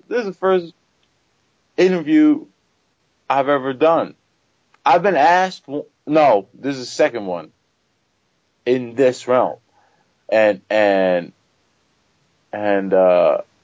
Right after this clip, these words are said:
I'm not gonna lie, every time someone asks it, I feel, like, mad appreciative. And so, like, I'm, like, super appreciative that you asked me, and, uh, I, like,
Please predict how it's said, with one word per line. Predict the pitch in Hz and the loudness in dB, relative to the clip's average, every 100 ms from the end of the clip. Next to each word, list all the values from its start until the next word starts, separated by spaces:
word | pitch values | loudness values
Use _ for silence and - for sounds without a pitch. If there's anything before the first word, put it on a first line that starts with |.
| _ _ | _ _
I'm | 127 156 | 0 2
not | 175 | 2
gonna | 175 175 | 2 2
lie, | 185 123 | 4 2
every | 127 135 | 2 0
time | 151 143 | -2 -2
someone | 143 143 143 | -4 -2 2
asks | 139 123 | 2 2
it, | 98 | 0
I | 107 | 0
feel, | - 117 110 98 | 0 -2 -2 -4
like, | 95 101 101 | -2 -2 0
mad | 104 107 | 0 0
appreciative. | 98 110 101 98 87 78 | -2 -4 -4 -2 -4 -4
And | 73 95 92 | -6 -6 -4
so, | 98 92 87 | 0 2 4
like, | 87 82 73 | 2 2 2
I'm, | 98 95 | 0 0
like, | 92 87 - | -2 -2 -4
super | - 107 107 | -6 -2 0
appreciative | 92 104 92 95 87 | 0 0 2 2 2
that | 87 82 | 2 2
you | 90 | 4
asked | 90 92 107 | 2 0 -2
me, | 101 | -6
and, | 90 | -6
uh, | 80 80 - | -6 -8 -2
I, | 87 | 0
like, | 90 87 82 | 2 0 -4